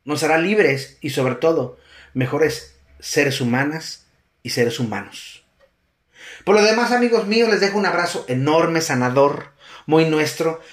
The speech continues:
Búscame en las redes sociales, en todas soy Marco Antonio Mesa Flores, en todas.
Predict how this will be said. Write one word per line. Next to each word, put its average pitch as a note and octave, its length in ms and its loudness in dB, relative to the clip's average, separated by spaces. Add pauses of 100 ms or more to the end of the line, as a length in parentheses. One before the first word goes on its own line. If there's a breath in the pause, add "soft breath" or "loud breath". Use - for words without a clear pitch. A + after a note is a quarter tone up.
(100)
Búscame F3+ 420 2
en D3 80 0
las C3 120 -2
redes D#3 220 4
sociales, C#3+ 460 0
en B2 140 0
todas D3 200 0
soy D3 100 2
Marco C3+ 320 -2
Antonio C#3 360 -4
Mesa C#3 220 -6
Flores, C3 640 -6
en A#2+ 240 -2
todas. C#3 560 0